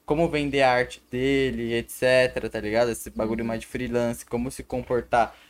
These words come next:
Speaker 1: no Instagram pra subir seus números, et cetera. É o Vi-, Victor, eu acho que é o nome dele.
Speaker 2: Vitor
Speaker 1: E ele é
Speaker 2: Metaforando? Caralho!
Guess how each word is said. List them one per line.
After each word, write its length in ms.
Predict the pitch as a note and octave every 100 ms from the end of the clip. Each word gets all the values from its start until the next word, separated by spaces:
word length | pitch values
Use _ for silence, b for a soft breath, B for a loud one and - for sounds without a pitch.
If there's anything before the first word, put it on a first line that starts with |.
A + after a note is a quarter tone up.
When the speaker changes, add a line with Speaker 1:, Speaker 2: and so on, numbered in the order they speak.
| -
Speaker 1:
no 120 | B2+
Instagram 760 | B2 - B2+ A#2+ A#2+ C3+ C#3+ C#3
pra 120 | A#2 A#2
subir 280 | - A2
seus 240 | A2+ A#2+ A#2+
números, 600 | B2+ C#3 C3 A2 A2 -
et 180 | G#2 -
cetera. 540 | - A#2 A#2 A#2 A2
É 60 | G#2+
o 120 | C#3
Vi-, 320 | C#3 F3+ F#3+ _ _ -
Victor, 380 | F#3+ - B2 G#2
eu 100 | G#2
acho 280 | A2 - -
que 100 | G2
é 20 |
o 40 |
nome 220 | G2 F#2+
dele. 300 | F#2+ G2+ F#2+ - -
Speaker 2:
Vitor 280 | G3 B3+ C#4
Speaker 1:
E 20 |
ele 120 | -
é 200 | F#3 G3
Speaker 2:
Metaforando? 420 | B3+ B3 D#4+ F4+
Caralho! 720 | C4+ E4 F4 E4 E4 E4 G#3+